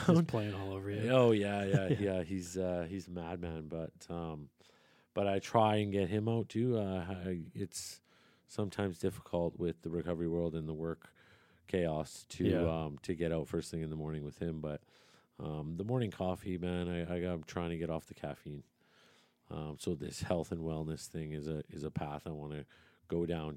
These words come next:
Speaker 2: to get myself away from, um,
Speaker 1: All
Speaker 2: caffeine.
Speaker 1: addiction?
Speaker 2: All addi-, I would like to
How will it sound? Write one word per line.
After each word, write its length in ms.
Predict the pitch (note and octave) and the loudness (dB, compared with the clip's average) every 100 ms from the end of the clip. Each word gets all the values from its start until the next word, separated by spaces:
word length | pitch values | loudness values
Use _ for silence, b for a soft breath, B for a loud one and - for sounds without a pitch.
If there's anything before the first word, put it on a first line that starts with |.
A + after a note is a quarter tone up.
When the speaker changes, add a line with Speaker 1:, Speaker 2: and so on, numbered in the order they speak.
| - - | -8 -6
Speaker 2:
to 160 | D#2 | -6
get 200 | - E2 E2 | -4 -6 -6
myself 440 | D2+ E2 D#2 - | -8 -6 -6 -4
away 240 | D2+ D2+ | -4 -4
from, 540 | D2 D#2 D2 D2 C#2+ C#2+ _ _ - | -6 -8 -10 -8 -10 -12 _ _ -12
um, 200 | D#2 G2+ | -8 0
Speaker 1:
All 200 | F#2 F2+ | 2 2
Speaker 2:
caffeine. 140 | F#2 F#2+ | 0 -2
Speaker 1:
addiction? 380 | - A#2+ B2+ B B - | -2 -2 -2 B B -2
Speaker 2:
All 240 | C#3+ B2 | 2 4
addi-, 140 | F#2 F#2+ | 2 2
I 80 | C3 | 4
would 100 | A2+ | 4
like 160 | G2+ | 2
to 140 | - | 0